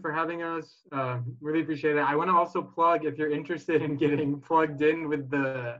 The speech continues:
with the National Students for Justice in Palestine movement, um, I don't have a slide, but I can type it in the chat. It's National S J P on Twitter and Instagram.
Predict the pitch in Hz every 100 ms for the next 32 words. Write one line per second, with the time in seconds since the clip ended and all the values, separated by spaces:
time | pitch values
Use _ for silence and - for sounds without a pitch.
0 | - 139 151 131 139 127 151 180 185 170
1 | 143 143 135 - 143 139 123 - 127 127
2 | 135 135 127 123 131 170 196 190 _ _
3 | _ _ _ 160 156 139 117 107 - _
4 | _ _ _ 151 180 190 - - 175 165
5 | 143 151 147 - 147 151 147 156 156 175
6 | 151 139 - 147 151 196 - 160 131 139
7 | 143 151 180 185 - 190 196 196 170 170
8 | - 139 147 139 - 151 170 180 165 139
9 | 139 - 151 165 165 170 - 127 139 -
10 | 165 175 196 214